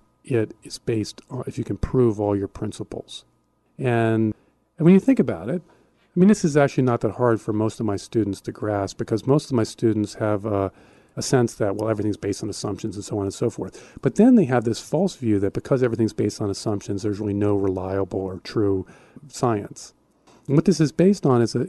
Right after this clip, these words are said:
is a misunderstanding of the way that the,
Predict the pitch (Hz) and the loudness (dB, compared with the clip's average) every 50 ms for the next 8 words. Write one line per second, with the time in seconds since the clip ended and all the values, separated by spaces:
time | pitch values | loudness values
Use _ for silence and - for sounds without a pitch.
0 | - - - - 123 127 147 160 - - 147 135 123 117 - - - 131 127 127 | -6 -8 -6 -2 0 2 2 2 2 0 0 0 0 -2 -4 -6 -4 0 0 2
1 | 127 123 120 113 107 107 110 - - 117 107 104 101 101 98 98 98 - _ _ | 2 2 2 0 0 -2 -4 -4 -4 -4 -2 -2 0 0 -2 -2 -4 -8 _ _
2 | _ _ _ _ _ _ _ - 117 110 107 120 120 123 123 117 117 107 - - | _ _ _ _ _ _ _ -4 -2 0 2 4 4 4 4 4 2 0 0 0
3 | 120 117 107 104 110 | -2 0 0 0 -2